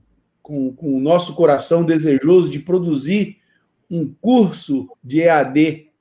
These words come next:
e que nesse conteúdo de longo, de la-, longo e largo aspecto, agora o conteúdo seria sobre Jesus. Esse não é o nosso coração. Nosso coração é outro.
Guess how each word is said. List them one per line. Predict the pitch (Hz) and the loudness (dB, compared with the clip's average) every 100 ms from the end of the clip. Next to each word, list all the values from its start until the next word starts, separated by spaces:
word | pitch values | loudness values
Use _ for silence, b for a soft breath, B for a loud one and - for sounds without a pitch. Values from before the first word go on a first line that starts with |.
| _ _ _ _ _ | _ _ _ _ _
e | - | -16
que | 131 170 | -12 -4
nesse | 170 220 220 | 2 2 0
conteúdo | - 202 175 185 160 | -4 -4 -2 -4 -4
de | 165 | -2
longo, | 156 185 220 175 139 | 0 0 -2 -2 -6
de | 139 135 | -6 -4
la-, | 131 160 190 | -2 0 -2
longo | 160 156 202 240 202 | -2 0 0 0 -2
e | 185 | -2
largo | 165 196 202 170 | 0 2 0 0
aspecto, | 175 - - 214 - - _ _ _ - - | -4 -2 0 0 0 -12 _ _ _ -20 -12
agora | 143 147 180 202 | -6 2 4 4
o | |
conteúdo | 202 190 185 175 | 2 -2 -2 -2
seria | 175 175 185 | -4 -6 -6
sobre | 180 175 | -6 -8
Jesus. | 175 190 151 143 | -4 -4 -4 -4
Esse | 170 208 | -4 -4
não | 285 | -6
é | |
o | 220 | -8
nosso | 165 - | -8 -8
coração. | 147 123 - 117 104 - _ _ _ _ | -8 -8 -12 -14 -16 -18 _ _ _ _
Nosso | 131 131 | -8 -4
coração | 175 156 151 196 | -2 -2 -2 -2
é | 254 | 0
outro. | 165 156 151 - | 2 0 -2 -10